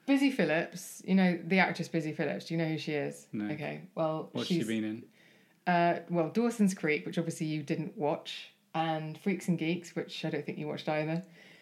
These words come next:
Speaker 1: and various rom-coms. So you have no idea who Busy
Speaker 2: No.
Speaker 1: Phillips is, but she's very, very cool.
Speaker 2: I know, I know one, two, three, four, five, six,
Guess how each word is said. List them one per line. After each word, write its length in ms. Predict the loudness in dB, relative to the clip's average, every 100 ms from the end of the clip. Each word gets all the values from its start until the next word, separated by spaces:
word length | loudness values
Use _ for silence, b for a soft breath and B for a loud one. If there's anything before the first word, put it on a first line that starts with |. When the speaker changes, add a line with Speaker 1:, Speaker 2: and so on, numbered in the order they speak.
| B B B
Speaker 1:
and 180 | 6 8
various 360 | 8 6 4 4
rom-coms. 500 | 2 2 2 0 0
So 100 | 2
you 200 | 4 4
have 180 | 4
no 220 | 4 4 6
idea 260 | 6 4
who 80 | 4
Busy 220 | 2 2
Speaker 2:
No. 100 | 2
Speaker 1:
Phillips 240 | 0 0 -2
is, 180 | -4 -6 _
but 160 | -4 -2
she's 260 | 2 4 4
very, 380 | 6 6 6
very 340 | 4 6 6 4
cool. 580 | 2 2 4 4 2 0
Speaker 2:
I 120 | 0
know, 760 | 2 4 4 4 4 4 2 -4 -6
I 100 | 0
know 320 | 2 4 2 2
one, 360 | 0 2 2
two, 320 | 0 2 2
three, 420 | 0 -4 0 0 0
four, 340 | -2 -2 -2
five, 460 | -4 -6 -4 -4 -6
six, 560 | -12 -14 -18 -18 -20